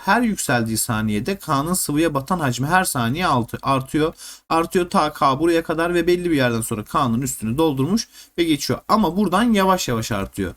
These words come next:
Şimdi K'yı yukarıya doğru bir kaldırma kuvveti iterken aşağıya doğru ağırlığı geliyor ve buradaki T ip gerilmesi kaldırma kuvveti eksi cismin ağırlığı kadardı. Ben sıvı doldurdukça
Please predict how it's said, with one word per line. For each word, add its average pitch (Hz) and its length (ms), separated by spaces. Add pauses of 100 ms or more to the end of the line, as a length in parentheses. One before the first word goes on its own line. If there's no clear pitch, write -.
(260)
Şimdi 180 400 (260)
K'yı 196 320
yukarıya 240 500
doğru 220 240
bir 208 120
kaldırma 196 460
kuvveti 139 280
iterken 127 400
aşağıya 165 500
doğru 143 260
ağırlığı 117 500
geliyor 180 400
ve 170 120
buradaki 156 340
T 180 200
ip 131 200
gerilmesi 120 600 (340)
kaldırma 175 500
kuvveti 117 440
eksi 170 460 (340)
cismin 185 480
ağırlığı 139 460
kadardı. 95 600
Ben 240 240
sıvı 254 260
doldurdukça 143 680